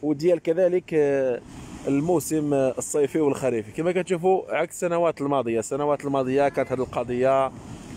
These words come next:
عامرة بزاف، بالرغم من شهر تسعة، شهر عشرة، إلا كتلقاو السياح يعني تيجيو من مختلف ال-، ال-، المناطق من أجل أنهم يستمتعوا بهذه الحرارة اللي كتشهدها هذه المدينة. هذه المدن الساحلية ديال الجنوب كلها تقريبًا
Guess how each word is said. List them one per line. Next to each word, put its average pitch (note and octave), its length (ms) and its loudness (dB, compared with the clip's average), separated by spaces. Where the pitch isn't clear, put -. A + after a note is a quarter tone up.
عامرة C3+ 440 0
بزاف، C3 460 0
بالرغم C3 380 -2
من C3+ 100 0
شهر C3 160 -2
تسعة، B2+ 300 -6
شهر C3 180 -4
عشرة، C3 300 -2
إلا C3 200 -2
كتلقاو C3 400 -2
السياح B2+ 520 -2
يعني C3 360 -4
تيجيو C#3+ 560 0
من B2+ 140 -2
مختلف B2+ 680 -2
ال-، B2 120 0
ال-، A#2 180 0
المناطق B2+ 600 -2
من C#3+ 180 -2
أجل C3 260 -2
أنهم C3 520 0
يستمتعوا C3 520 0
بهذه B2 180 0
الحرارة C3 480 2
اللي B2 140 -2
كتشهدها A#2 680 -4
هذه A#2+ 260 -2
المدينة. C3 520 -2
هذه C3 340 2
المدن D3 380 0
الساحلية C#3 680 0
ديال C3 160 2
الجنوب C3 480 0
كلها C3+ 420 0
تقريبًا C3 500 -2